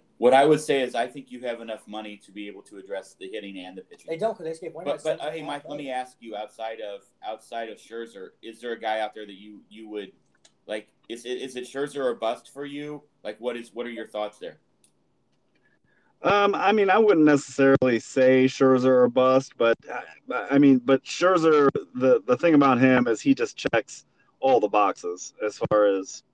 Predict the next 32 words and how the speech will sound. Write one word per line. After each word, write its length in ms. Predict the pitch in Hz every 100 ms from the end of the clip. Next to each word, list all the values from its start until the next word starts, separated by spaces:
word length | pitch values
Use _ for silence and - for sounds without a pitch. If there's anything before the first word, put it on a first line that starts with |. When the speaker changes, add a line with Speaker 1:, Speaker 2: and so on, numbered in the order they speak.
| -
Speaker 3:
you 120 | 110
know, 420 | 104 95 92 - _ _ _ _ _ _ _
not 240 | 139 131 131
only 240 | 123 120
the, 260 | 110 107 98 - _ _ _ _ _ _
the 180 | 123 117 -
top 240 | - 127 -
of 60 |
the 60 | 113
rotation 540 | 113 104 117 107 104
stuff, 500 | 98 - 127 120 117 -
but, 220 | 110 101 - _ _ _ _
you 80 | 127
know, 140 | 117
the 100 | 107
makeup 640 | 107 110 123 117 123 120 113 - _ -
and, 640 | 110 113 110 107 104 104 101 _ _ _ - 494 480 -
you 100 | 117
know, 300 | 110 101 98 _ _ -
the 100 | 117
big 260 | 127 127
game 540 | 110 120 117 117 113 104 _ _ -
ability. 400 | 113 127 127 127
But 240 | 127 135 - _ _ _ _ - - _
yeah, 280 | 175 180 139
I 80 |
mean, 120 | 143 147
I 80 |
wouldn't 280 | 151 170 139
necessarily 560 | 135 131 - 135 131 113
say 300 | - 120 120
it 120 | 110